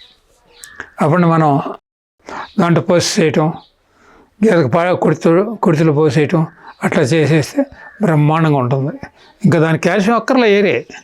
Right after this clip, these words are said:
పోతే పాలు ఇవ్వటానికి మీరు అనేక రకాల పోషకాలు, మినరల్స్, వీటిని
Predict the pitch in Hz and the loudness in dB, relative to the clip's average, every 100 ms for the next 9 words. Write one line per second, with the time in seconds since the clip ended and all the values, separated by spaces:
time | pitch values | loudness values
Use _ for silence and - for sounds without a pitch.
0 | - 160 156 - _ - 165 202 240 208 | -4 -2 -2 -4 _ -4 0 2 2 2
1 | 208 208 165 131 170 220 262 _ _ _ | 2 2 2 2 2 2 -2 _ _ _
2 | 175 170 170 160 165 226 - _ _ _ | 0 2 4 4 2 0 -4 _ _ _
3 | _ - - 190 180 190 180 170 196 170 | _ -20 -4 0 2 2 0 0 0 0
4 | 190 185 - 175 170 165 170 175 165 - | 0 -2 0 2 2 4 2 2 0 2
5 | 175 175 165 170 170 | 2 2 2 2 0